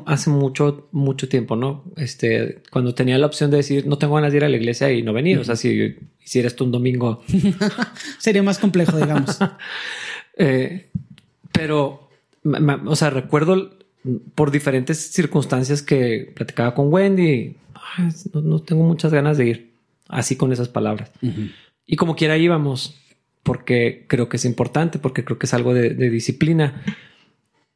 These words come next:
Speaker 1: Nunca hubo una ocasión que haciendo eso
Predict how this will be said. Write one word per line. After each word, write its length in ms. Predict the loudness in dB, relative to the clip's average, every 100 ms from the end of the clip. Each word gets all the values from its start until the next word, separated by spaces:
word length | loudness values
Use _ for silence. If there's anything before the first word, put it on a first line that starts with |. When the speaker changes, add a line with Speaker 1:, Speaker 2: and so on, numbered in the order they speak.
| _ _
Speaker 1:
Nunca 480 | 2 4 2 2 2
hubo 160 | 2 2
una 180 | 2 2
ocasión 480 | 0 -2 0 0 -2 _ _ _ _ _ _ _ _ _ _ _
que 80 | -4
haciendo 340 | 0 2 2
eso 440 | 2 2 -2 -4